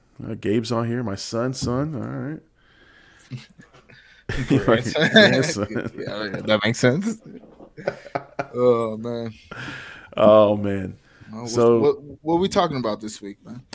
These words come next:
Speaker 1: Well, we got a bunch of stuff to talk about. We got, um, a couple of things. Um, one, l-, l-,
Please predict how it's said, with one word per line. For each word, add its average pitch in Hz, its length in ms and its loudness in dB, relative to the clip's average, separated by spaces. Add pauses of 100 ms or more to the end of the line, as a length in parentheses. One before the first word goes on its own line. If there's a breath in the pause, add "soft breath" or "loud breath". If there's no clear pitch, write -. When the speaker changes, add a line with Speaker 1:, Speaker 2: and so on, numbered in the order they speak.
(120)
Speaker 1:
Well, 160 220 8
we 214 100 4
got 285 220 10
a - 20 2
bunch 151 240 4
of 120 80 4
stuff 110 200 4
to 101 80 -10
talk 107 220 8
about. 101 180 6
We 131 80 4
got, 131 380 6
um, 104 540 6 (100)
a - 60 -2
couple 151 280 6
of 120 80 4
things. 113 520 2 (580 soft breath)
Um, 120 800 6 (480)
one, 196 300 4 (120)
l-, 143 200 8
l-, 120 120 6